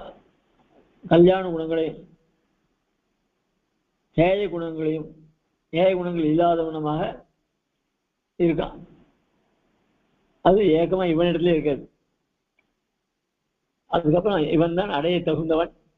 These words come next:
இவன் தான் உபாசிக்க தகுந்தவன், அதற்கேத்த கல்யாண குணங்களை உடையவன் அப்படின்றத ஏகரூபத்துவம் சொல்றது. ஏன் அப்படி சொல்றேன்னா,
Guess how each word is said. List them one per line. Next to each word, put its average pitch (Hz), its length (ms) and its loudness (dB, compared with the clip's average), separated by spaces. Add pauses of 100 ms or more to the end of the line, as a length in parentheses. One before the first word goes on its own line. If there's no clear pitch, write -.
(1800)
இவன் 160 240 2
தான் 190 180 -2
உபாசிக்க 175 580 0
தகுந்தவன், 151 540 0 (200)
அதற்கேத்த 165 640 0
கல்யாண 165 320 -2
குணங்களை 151 320 -2
உடையவன் 139 460 -2 (1120)
அப்படின்றத 165 600 0 (140)
ஏகரூபத்துவம் 156 760 -4
சொல்றது. 127 280 -12 (1900)
ஏன் 190 280 6
அப்படி 160 180 -8
சொல்றேன்னா, 165 320 -6